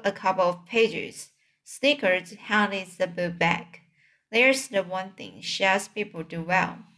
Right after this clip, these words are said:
he said, picking up his papers, "facing themselves as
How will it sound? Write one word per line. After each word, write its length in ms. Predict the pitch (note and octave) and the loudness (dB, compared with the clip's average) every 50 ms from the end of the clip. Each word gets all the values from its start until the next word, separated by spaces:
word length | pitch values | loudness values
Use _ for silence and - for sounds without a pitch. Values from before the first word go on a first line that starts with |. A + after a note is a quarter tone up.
| _ _ _ _ _ _ | _ _ _ _ _ _
he 140 | - F#3+ | -20 -16
said, 400 | F3 - - G3+ G#3 G3 D#3+ - - _ | -14 -4 0 2 2 2 0 -4 -8 _
picking 320 | - G#3 G#3 - G#3+ G#3+ G#3+ | -4 -4 -2 -2 -2 0 2
up 240 | G#3 G3+ G3+ G#3 - | 2 2 0 -2 -6
his 200 | G3+ G3 - - | -12 -14 -14 -4
papers, 600 | _ F#3 F3+ F3 F3 - - - - - - - _ _ _ _ _ _ _ _ _ | _ 0 0 0 0 -4 -8 -8 -10 -16 -20 -20 _ _ _ _ _ _ _ _ _
"facing 360 | - A3+ B3+ B3+ C#4 C#4+ C#4 | 4 4 4 4 2 2 2
themselves 640 | C4+ C4+ C4 C4 - - G#3+ G3 G3 F#3+ G3 - - | 2 2 0 0 0 2 4 4 4 2 0 -2 -2
as 440 | F#3+ F#3 F3+ - - - - - | -2 -2 -2 -4 -8 -12 -14 -18